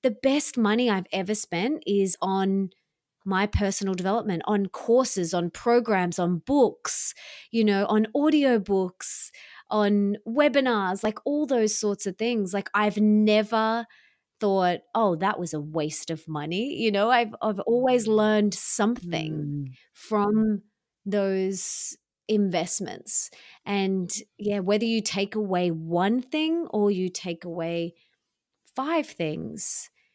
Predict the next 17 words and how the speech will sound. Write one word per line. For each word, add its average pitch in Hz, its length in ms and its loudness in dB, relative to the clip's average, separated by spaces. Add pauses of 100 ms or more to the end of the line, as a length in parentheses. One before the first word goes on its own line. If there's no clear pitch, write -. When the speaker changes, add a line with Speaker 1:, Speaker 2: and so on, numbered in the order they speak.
(220)
Speaker 1:
you're 208 100 2
going 208 380 -2
to 214 140 -4
get 185 180 -8
something 180 520 -6
out 170 220 -8
of 185 140 -8
it. 180 180 -6
And 180 160 -6
I, 175 300 -8
and 190 140 -6
I 185 60 -4
really 190 340 -4
want 180 200 -6
to 175 60 -6
encourage 175 680 -8
people 180 380 -8